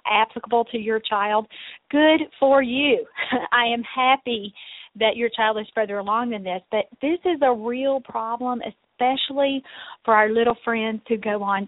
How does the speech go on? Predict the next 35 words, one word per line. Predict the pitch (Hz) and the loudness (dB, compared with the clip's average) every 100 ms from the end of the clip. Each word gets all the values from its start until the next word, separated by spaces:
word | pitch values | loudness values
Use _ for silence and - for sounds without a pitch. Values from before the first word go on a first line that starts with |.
| - | -10
to | |
be | 190 202 190 190 190 - - - | -4 -2 0 -2 -6 -16 -20 2
diagnosed | 202 190 196 185 185 | 4 4 2 -2 0
with | 196 - | -4 -2
autism. | 185 - - - - - _ - - - - _ _ _ | -4 -4 -6 -6 -6 -8 _ -18 -16 -18 -20 _ _ _
Not | 214 220 247 285 | 0 4 4 4
responding, | 262 269 _ 247 247 247 247 240 240 | 2 -2 _ 2 4 4 4 2 2
or | - 208 - | 2 2 2
a | 190 | -2
lack | 196 214 220 - 254 | 2 4 4 2 -2
of | 226 | 0
responding, | 247 _ 233 226 226 226 220 | -4 _ 2 2 0 -2 -2
or | 202 208 - | -6 -8 2
something | 285 277 262 277 254 | 4 4 2 2 4
that's, | 247 - _ _ 208 247 | 2 -2 _ _ -8 -4
that's | 233 _ 190 180 | -4 _ -12 0
different | 254 - - 254 - | 0 0 4 4 4
in | 247 | -2
how | 220 247 247 | -2 0 2
a | 233 | 2
child | 240 240 240 | 2 0 2
responds | 233 - - 220 240 247 247 - | 0 -2 -4 -2 0 -2 -4 -2
to | 254 | -4
people | - 262 247 247 254 - | -2 -6 0 0 2 -2
is | 240 | 2
a | 262 - | 0 0
core | - 269 269 262 | 0 4 4 4
deficit | 233 220 226 214 | 0 -2 -6 -6
of | 208 | -4
autism. | 196 185 185 - - - 214 | -2 -2 -2 -8 -8 -12 0
So | 240 | 2
it's | 240 - | 2 2
something | 302 339 - 254 220 | 0 0 0 -2 0
that | 202 - | -4 0
therapists | 254 285 311 | 2 2 2